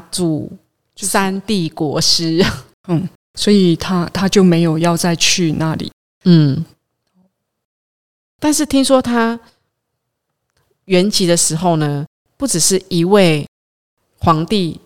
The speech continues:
Speaker 2: 我告诉你，
Speaker 1: 就是给他谥号。
Speaker 2: 这个我一定要跟法师分享。
Speaker 1: 对。这个我要听你讲，因为刚才听你讲的觉得很有趣。<laughs>
Speaker 2: 首先呢，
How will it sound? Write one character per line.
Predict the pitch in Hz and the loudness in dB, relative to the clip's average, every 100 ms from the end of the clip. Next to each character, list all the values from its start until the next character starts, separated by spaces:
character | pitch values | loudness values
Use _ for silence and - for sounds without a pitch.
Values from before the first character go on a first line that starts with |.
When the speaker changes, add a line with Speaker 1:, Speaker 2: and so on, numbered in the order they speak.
| _ _ _ _ _ _ _ _ _ _ | _ _ _ _ _ _ _ _ _ _
Speaker 2:
我 | 190 | -12
告 | 202 | -2
诉 | 220 | 0
你， | |
Speaker 1:
就 | 226 | 2
是 | |
给 | 202 165 | 2 0
他 | 180 | 0
谥 | 185 - 185 | 0 0 2
号。 | 170 | 2
Speaker 2:
这 | 185 | 2
个 | |
我 | 175 | 0
一 | 170 | -4
定 | 160 202 | 0 2
要 | 190 | 2
跟 | 185 180 | 0 0
法 | 208 | 2
师 | 170 156 170 | 2 0 -2
分 | 180 170 | -2 0
享。 | - 180 | 0 -2
Speaker 1:
对。 | 151 - _ _ | -8 -16 _ _
这 | 262 | -2
个 | 220 | 2
我 | 180 | 2
要 | |
听 | 190 226 | 2 0
你 | 185 185 | 0 0
讲， | 170 | 0
因 | 190 | 0
为 | 208 | 0
刚 | 208 | -2
才 | |
听 | 202 208 | 2 2
你 | 196 | 4
讲 | 170 | 2
的 | 151 | -2
觉 | - | 0
得 | 160 | 0
很 | 170 165 | 0 0
有 | 165 - | 0 0
趣。 | - - 202 - | 0 0 0 -2
<laughs> | 185 - | -4 -2
Speaker 2:
首 | - 196 190 | -2 -2 0
先 | - 285 | 2 2
呢， | 269 | 2